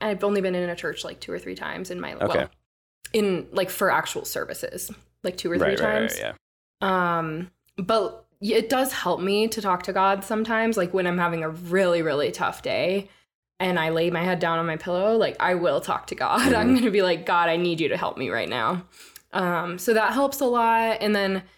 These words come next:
Speaker 1: as far as, like, spirituality, I'm a huge believer in the energy that you put out into the world is the energy that you'll receive back.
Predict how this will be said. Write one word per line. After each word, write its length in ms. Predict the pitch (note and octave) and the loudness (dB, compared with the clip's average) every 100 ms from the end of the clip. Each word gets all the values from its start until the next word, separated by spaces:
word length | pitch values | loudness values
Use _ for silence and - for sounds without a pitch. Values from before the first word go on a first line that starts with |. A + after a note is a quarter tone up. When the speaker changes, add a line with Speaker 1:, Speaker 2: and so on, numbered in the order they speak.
| _ - | _ -4
Speaker 1:
as 160 | B3 | -4
far 160 | C4+ D4 | 2 4
as, 120 | G4+ G#4+ | 4 4
like, 120 | F#4 | 2
spirituality, 840 | - G#3+ G#3 A#3 F3+ D#3 E3+ G#3 | 2 2 2 2 2 2 2 2
I'm 120 | F#3 | 2
a 40 | F3+ | 0
huge 420 | F3+ F#3+ F3+ - | -4 -4 -4 -2
believer 400 | F3 D#3+ E3 F3+ | 0 0 2 2
in 140 | F3+ | 4
the 80 | E3+ | 2
energy 420 | C3+ D#3+ E3 F3 | 0 -2 -2 0
that 160 | E3+ - | 0 0
you 100 | D#3+ | -2
put 220 | - E3 | -4 -2
out 180 | C#3+ - | -2 -2
into 220 | G3 A3+ | -2 -2
the 100 | G#3+ | 0
world 320 | G#3+ A3 A3+ | 4 4 4
is 120 | G#3 F#3+ | 2 0
the 120 | - | -2
energy 360 | E3 F3 F3 | -2 -2 -2
that 180 | E3 C#3 | -4 -2
you'll 160 | D#3 D3+ | -4 -4
receive 500 | D3 - E3 D#3+ - | -6 -6 -10 -10 -10
back. 520 | - B3+ - - | -10 -6 -8 -10